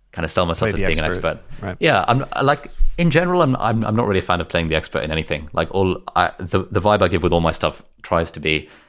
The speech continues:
Speaker 1: you know, this, this sort, this sort of stuff kind of works for me. Maybe you can try it and maybe it'll sort of work for you as well.
Speaker 2: Here's the catch twenty-two with, with all of that. And it's just not just
Speaker 1: Mm.
Speaker 2: how you're talking about it, but anyone else, is that the,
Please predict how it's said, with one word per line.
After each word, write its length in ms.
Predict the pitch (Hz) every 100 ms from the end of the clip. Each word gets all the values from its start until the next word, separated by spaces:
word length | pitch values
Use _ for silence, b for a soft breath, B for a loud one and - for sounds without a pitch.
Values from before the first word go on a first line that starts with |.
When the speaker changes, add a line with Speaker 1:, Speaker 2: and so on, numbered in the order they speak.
| B -
Speaker 1:
you 100 | 85
know, 120 | 78
this, 260 | 73 82 -
this 140 | 85 -
sort, 200 | 82 73
this 160 | 82
sort 120 | 90 82
of 40 |
stuff 200 | - 76
kind 180 | - 80
of 40 | 80
works 240 | 78 -
for 60 | 80
me. 140 | 80
Maybe 280 | 78 76 80
you 120 | 78
can 100 | 80
try 260 | 80 80 76
it 60 |
and 80 | 76
maybe 220 | 73 73
it'll 120 | 80 76
sort 180 | 76
of 40 | 73
work 160 | 65
for 100 | -
you 100 | 82
as 100 | 85
well. 260 | 80 80 87 - - -
Speaker 2:
Here's 240 | - 170
the 100 | -
catch 340 | 151 131 127 -
twenty-two 520 | 120 104 - 104 101 98
with, 320 | 98 - -
with 120 | - 117
all 160 | 110
of 80 | 95
that. 140 | 90 87
And 80 | 90
it's 120 | -
just 300 | 117 - -
not 180 | 127 120
just 160 | 85
Speaker 1:
Mm. 20 |
Speaker 2:
how 60 | 98
you're 180 | 101 120
talking 300 | 101 92 110
about 120 | 101
it, 60 | 101
but 100 | 107
anyone 260 | 110 104 104
else, 240 | 110 107
is 140 | 101 -
that 280 | 101 98 - B B B B B B _ _ _ _ _
the, 540 | 123 107 120 117 107